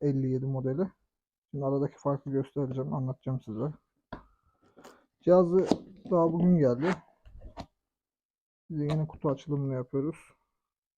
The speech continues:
Ben internette bu modelle ilgili çok düzgün video göremedim. Çoğu sponsor anlaşmalı videolar vardı. Şu şekilde içinde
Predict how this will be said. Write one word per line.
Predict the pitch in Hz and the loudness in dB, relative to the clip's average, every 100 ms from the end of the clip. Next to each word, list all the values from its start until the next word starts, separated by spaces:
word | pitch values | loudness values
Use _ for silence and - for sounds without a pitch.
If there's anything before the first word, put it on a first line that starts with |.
| _ _ _ _ - - - - - | _ _ _ _ -18 -16 -18 -18 0
Ben | 160 208 - - | 4 4 0 0
internette | 185 175 202 196 208 208 254 - - - | 4 8 8 8 8 8 8 -4 -8 4
bu | 220 | 8
modelle | 233 196 190 185 | 10 10 10 8
ilgili | 180 175 190 269 | 6 4 2 2
çok | - 214 | 4 4
düzgün | 208 180 190 | 4 6 8
video | 190 180 220 | 8 6 8
göremedim. | 180 185 170 139 202 214 226 - - | 10 10 6 2 0 -2 -10 -14 0
Çoğu | 202 196 202 - - - - - | 4 6 6 2 -14 -18 -20 -20
sponsor | - - 180 170 190 180 - | -10 0 2 4 2 2 -2
anlaşmalı | 160 165 170 - 170 160 | -6 -4 -4 -2 0 0
videolar | 156 156 160 170 | 0 2 2 2
vardı. | 147 117 113 139 160 - - _ _ _ _ _ _ _ - 160 _ _ _ _ _ _ _ _ _ | 2 0 -2 -6 -10 -18 -20 _ _ _ _ _ _ _ -20 -20 _ _ _ _ _ _ _ _ _
Şu | - | -2
şekilde | 190 175 180 185 | 0 2 2 2
içinde | 175 185 180 185 | 4 4 6 4